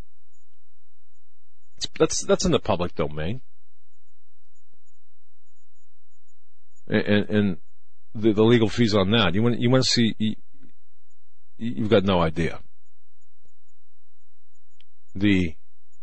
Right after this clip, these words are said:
emails, the letters that we get, many, many supportive, but some threatening, some demanding,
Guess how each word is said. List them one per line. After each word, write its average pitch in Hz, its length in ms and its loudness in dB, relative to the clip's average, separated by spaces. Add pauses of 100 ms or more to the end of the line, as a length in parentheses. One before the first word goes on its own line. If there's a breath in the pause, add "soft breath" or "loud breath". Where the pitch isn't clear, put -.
(400)
emails, 92 640 2 (440)
the 95 100 2
letters 87 460 2
that 69 120 -2
we 78 120 -2
get, 73 160 -2 (140)
many, 98 520 2
many 90 380 2
supportive, 85 580 2
but - 160 0
some 85 300 2
threatening, 76 480 0
some 87 300 2
demanding, 82 640 0